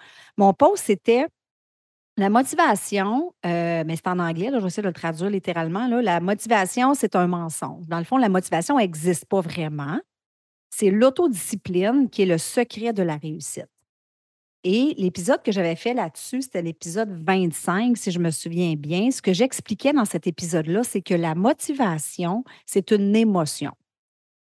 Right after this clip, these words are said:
Et, euh, ben, c'est pas vrai que ça nous tente tout le temps. En fait, chaque émotion qu'on ressent, peu importe l'émotion, c'est impossible de ressentir une émotion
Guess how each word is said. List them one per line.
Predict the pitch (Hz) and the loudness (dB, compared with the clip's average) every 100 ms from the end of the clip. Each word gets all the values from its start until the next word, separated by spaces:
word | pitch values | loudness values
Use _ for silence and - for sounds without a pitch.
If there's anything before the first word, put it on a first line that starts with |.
| _ _ _ - | _ _ _ 0
Et, | 202 254 302 - - | 4 4 2 -2 -2
euh, | 185 180 180 | 2 4 2
ben, | 175 | 0
c'est | 165 - - - | 0 -2 -4 4
pas | 311 | 6
vrai | 233 220 269 | 6 4 2
que | 190 | 0
ça | - | 0
nous | 180 180 | 0 0
tente | - 196 185 | 2 2 0
tout | 175 | -4
le | |
temps. | 151 - 160 | -4 -6 -4
En | 175 | -4
fait, | - 320 - _ _ _ _ - | 4 4 2 _ _ _ _ -8
chaque | - 349 403 | 2 2 4
émotion | 302 226 185 170 180 170 240 | 4 6 4 2 -2 -2 0
qu'on | - 180 | 0 -2
ressent, | 170 156 - 170 226 | 0 -4 -4 -6 -2
peu | 247 | 0
importe | 226 254 240 | 2 2 2
l'émotion, | 196 165 156 175 196 | 0 0 -2 -2 -4
c'est | 233 - | -2 2
impossible | 262 262 226 - 285 | 2 6 4 4 2
de | 226 | 2
ressentir | 175 180 170 165 226 | 4 2 0 -2 0
une | 208 | 2
émotion | 185 165 151 - 208 233 | 2 2 0 0 2 2